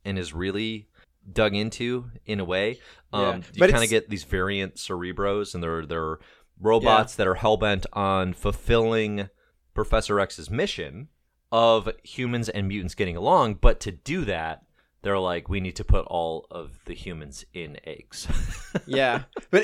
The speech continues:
Speaker 2: it is, it is less focused on the idea of A I gaining sentience, which will, like, which will be played a lot in X-Men comics, and more with the,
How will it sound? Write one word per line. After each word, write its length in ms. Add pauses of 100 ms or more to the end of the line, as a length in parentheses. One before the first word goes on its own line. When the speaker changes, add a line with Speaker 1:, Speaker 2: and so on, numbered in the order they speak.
Speaker 2:
it 120
is, 300
it 140
is 180
less 380
focused 560
on 220
the 100
idea 320
of 200 (400)
A 200
I 240
gaining 340
sentience, 640
which 300
will, 120
like, 300 (100)
which 240
will 120
be 100
played 240
a 40
lot 280
in 220
X-Men 260
comics, 380 (320)
and 160
more 200
with 240
the, 400